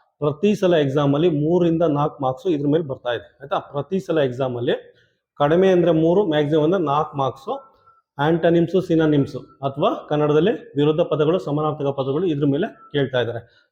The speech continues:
ಮೂರಿಂದ ನಾಲ್ಕು ಮಾರ್ಕ್ಸ್ ಯಾವ ರೀತಿ ಹೇಳ್ತಾ ಇದ್ದೀನಿ ಅಂದ್ರೆ, ನಮ್ಮ ಹತ್ರ ನಾಲ್ಕು ಪ್ಯಾಸೇಜ್ ಇದೆ. ನವೋದಯ ಎಕ್ಸಾಮಲ್ಲಿ ಸಾಮಾನ್ಯವಾಗಿ ನಾಲ್ಕು ಪ್ಯಾಸೇಜ್ ಕೊಡ್ತಾರೆ. ಪ್ರತಿಯೊಂದು ಪ್ಯಾಸೇಜ್ ಅಲ್ವೇ ಅಲ್ಲಿ ಬರುತ್ತೆ ಸೆಂಟೆನ್ಸ್,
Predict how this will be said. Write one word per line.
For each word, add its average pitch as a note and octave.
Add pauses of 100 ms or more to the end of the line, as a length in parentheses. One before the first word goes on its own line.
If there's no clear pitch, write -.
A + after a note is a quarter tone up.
ಮೂರಿಂದ G#3
ನಾಲ್ಕು F#3
ಮಾರ್ಕ್ಸ್ E3+
ಯಾವ E3+
ರೀತಿ E3+
ಹೇಳ್ತಾ E3
ಇದ್ದೀನಿ D3+
ಅಂದ್ರೆ, D#3
ನಮ್ಮ D#3+
ಹತ್ರ E3+
ನಾಲ್ಕು E3
ಪ್ಯಾಸೇಜ್ D#3
ಇದೆ. A#2
ನವೋದಯ D3+
ಎಕ್ಸಾಮಲ್ಲಿ C#3+
ಸಾಮಾನ್ಯವಾಗಿ C#3
ನಾಲ್ಕು C#3
ಪ್ಯಾಸೇಜ್ B2+
ಕೊಡ್ತಾರೆ. B2+ (500)
ಪ್ರತಿಯೊಂದು F#3
ಪ್ಯಾಸೇಜ್ D#3+
ಅಲ್ವೇ C#3 (400)
ಅಲ್ಲಿ E3+
ಬರುತ್ತೆ E3+
ಸೆಂಟೆನ್ಸ್, D3